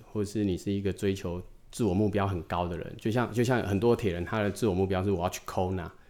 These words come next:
那在十年前我们在讨论这件事情，大家就觉得天方夜谭，就是说怎么可能台湾人可以去 Kona？那后来发现很多人都去了，其实是做得到的。那其实它就是一个，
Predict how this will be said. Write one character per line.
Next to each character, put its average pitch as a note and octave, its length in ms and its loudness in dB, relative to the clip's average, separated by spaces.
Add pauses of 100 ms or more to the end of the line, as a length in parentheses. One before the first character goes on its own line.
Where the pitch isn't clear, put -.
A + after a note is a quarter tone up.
(280)
那 C3+ 180 8 (540)
在 D#3+ 220 4
十 A#2 320 2
年 B2 200 8
前 G#2 220 2
我 F#2+ 60 2
们 G2 80 2
在 B2+ 80 6
讨 G#2+ 140 2
论 G2+ 120 2
这 A2 60 4
件 G#2+ 120 2
事 G#2 80 -6
情， G2+ 120 2
大 A#2 120 0
家 A2+ 100 2
就 A#2 100 4
觉 G2 140 -2
得 F#2+ 60 -2
天 G2+ 220 -2
方 F#2+ 180 -2
夜 F#2+ 140 -2
谭， - 220 -10
就 G#2+ 120 -4
是 G#2+ 60 0
说 A2+ 100 0
怎 G2+ 200 -2
么 F#2 80 0
可 F#2 180 -4
能 F2+ 140 -2
台 F#2+ 140 -2
湾 G#2 120 2
人 F#2 100 -2
可 G#2 120 -2
以 F#2+ 40 0
去 G2+ 140 -4
Kona？ F2+ 460 -4 (260)
那 B2 160 2 (180)
后 D3 160 4
来 A2 80 4
发 A#2 160 0
现 C#3 80 4
很 A2+ 240 4
多 C3+ 200 8
人 A2+ 80 6
都 A#2+ 120 8
去 G#2+ 280 2
了， F2 100 -4 (320)
其 - 160 2
实 E3 80 10
是 F#3 100 6
做 D#3+ 240 10
得 A2+ 60 8
到 A#2+ 240 8
的。 F#2 180 -2 (340)
那 D#3+ 220 6 (120)
其 - 180 4
实 D#3+ 100 6
它 F3 140 4
就 E3+ 80 8
是 E3+ 160 6
一 D#3+ 80 6
个， C3+ 300 4